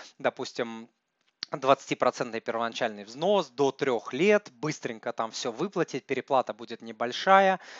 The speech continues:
а, всё будет замечательно. Это зло, с которым можно жить, которое можно, а, принять. Если мы говорим там про какие-то большие истории, да, несоразмерные вашему заработку,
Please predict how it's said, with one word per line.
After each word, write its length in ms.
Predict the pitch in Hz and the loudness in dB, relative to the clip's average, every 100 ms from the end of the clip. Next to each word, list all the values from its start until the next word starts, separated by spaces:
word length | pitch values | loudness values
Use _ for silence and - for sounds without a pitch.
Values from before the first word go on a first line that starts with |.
| - | -12
а, 160 | - 117 | -4 -2
всё 180 | - 175 | 0 -2
будет 220 | 156 135 | -2 -4
замечательно. 800 | 127 117 - 196 202 196 180 180 | -6 -6 2 2 4 0 0 0
Это 240 | 147 - 123 | 0 -2 -2
зло, 260 | 127 139 | 0 -2
с 60 | 120 | -2
которым 360 | 120 - 120 | -4 -4 -6
можно 320 | 110 110 110 110 | -6 -10 -10 -8
жить, 240 | 170 226 | -6 -4
которое 380 | 135 - 170 135 | -6 -2 0 0
можно, 440 | 120 143 139 139 - - - | -2 -4 -2 -4 -4 -20 -12
а, 160 | - 117 | -4 -2
принять. 600 | - 151 139 113 101 - | 2 0 2 0 -2 -6
Если 320 | 131 143 - | -4 -2 -2
мы 100 | 127 | -4
говорим 460 | 120 120 123 135 120 | -2 4 4 4 0
там 180 | 120 110 | -2 -2
про 120 | 117 | -4
какие-то 500 | - - 123 - 113 | -10 -12 -10 -4 -4
большие 560 | 113 160 208 - 180 170 | -2 -2 -2 -4 -6 -6
истории, 500 | - 160 151 139 123 | -6 -2 -2 -2 0
да, 160 | 131 | 0
несоразмерные 920 | 139 143 - 135 135 143 139 123 117 110 | 0 -2 2 4 4 2 -2 -2 -4 -2
вашему 400 | 120 - 110 104 | -2 -2 -12 -4
заработку, 680 | 135 175 170 160 - 156 | 4 4 4 -2 -6 -6